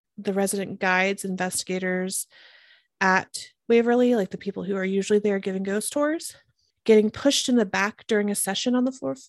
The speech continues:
fourth floor and getting a bruise. Like, they actually showed the video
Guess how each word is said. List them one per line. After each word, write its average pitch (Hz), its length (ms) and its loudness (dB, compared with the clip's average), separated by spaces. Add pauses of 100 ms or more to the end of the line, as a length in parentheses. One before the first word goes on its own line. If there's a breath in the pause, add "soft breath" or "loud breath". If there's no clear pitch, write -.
fourth 285 180 0
floor 285 320 0
and 202 180 -2
getting 185 220 -2
a 185 60 -6
bruise. - 580 -8 (500)
Like, 196 240 0
they 202 180 4
actually 196 440 -2
showed 185 320 -2
the 185 80 -6
video 185 460 -8